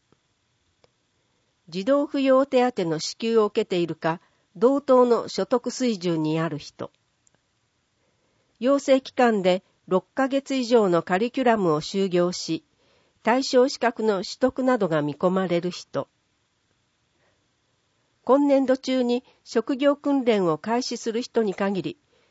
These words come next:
給付対象を拡充。訓練期間を一年以上から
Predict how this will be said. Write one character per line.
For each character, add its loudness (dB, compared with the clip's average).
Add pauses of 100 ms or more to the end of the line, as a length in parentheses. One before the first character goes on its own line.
(140)
給 -2
付 -4
対 0
象 -2
を -8
拡 -12
充。 -10 (1400)
訓 -2
練 2
期 -20
間 0
を -2 (160)
一 -6
年 2
以 -4
上 2
か -6
ら -6